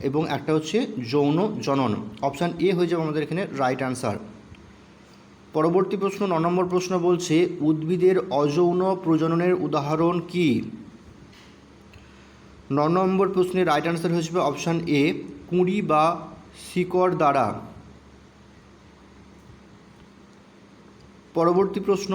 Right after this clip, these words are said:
দশ নম্বর প্রশ্ন বলছে, উটকে মরুভূমি জাহাজ বলা হয় কেন? দশ নম্বর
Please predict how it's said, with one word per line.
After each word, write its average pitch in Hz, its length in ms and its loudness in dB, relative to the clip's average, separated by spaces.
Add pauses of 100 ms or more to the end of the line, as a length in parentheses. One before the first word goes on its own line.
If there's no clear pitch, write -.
দশ 160 260 0
নম্বর 175 300 0
প্রশ্ন 180 260 0
বলছে, 180 420 0 (480)
উটকে 180 400 -2
মরুভূমি 165 500 2 (140)
জাহাজ 151 320 2 (120)
বলা 143 260 2
হয় 160 260 0 (100)
কেন? 160 180 2 (2500)
দশ 147 240 0
নম্বর 196 200 0